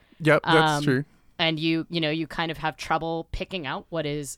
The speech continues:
Speaker 2: non-essential versus essential. Um, and that's, some people are just like that. A lot of that, a lot of that kind of comes down to personality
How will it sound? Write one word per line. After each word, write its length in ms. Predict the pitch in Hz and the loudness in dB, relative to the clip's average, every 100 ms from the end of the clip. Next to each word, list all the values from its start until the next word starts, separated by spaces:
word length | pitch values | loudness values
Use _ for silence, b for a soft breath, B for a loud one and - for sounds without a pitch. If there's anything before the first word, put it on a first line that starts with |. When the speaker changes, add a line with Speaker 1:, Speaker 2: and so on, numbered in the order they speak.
| - | -10
Speaker 2:
non-essential 720 | 151 143 143 139 135 135 196 | -8 -6 -6 -8 -10 -10 -10
versus 320 | 175 143 185 | -10 -10 -10
essential. 580 | 196 - 139 - 165 220 b b b b 233 | -12 -12 -12 -10 -10 -10 b b b b 0
Um, 160 | 262 277 | 2 2
and 140 | 302 | 4
that's, 320 | 339 330 - | 2 0 -10
some 240 | - - 330 | -8 -2 -2
people 200 | 370 381 | -2 -4
are 80 | 339 | -6
just 220 | 311 - | -8 -8
like 160 | 311 - | -8 -6
that. 180 | 151 | -6
A 60 | 170 | -2
lot 180 | 208 277 | 0 0
of 80 | 269 | 0
that, 160 | 269 214 | -2 -2
a 40 | |
lot 200 | 208 240 | 0 2
of 60 | 269 | 0
that 200 | 247 - | -4 -6
kind 260 | 220 220 | -6 -4
of 200 | 208 180 | -4 -6
comes 280 | - 196 190 | -8 -8 -6
down 280 | 202 190 190 | -4 -4 -4
to 80 | 180 | -10
personality 880 | - 180 165 180 247 254 254 247 | -10 -10 -6 -2 -2 -2 -4 -6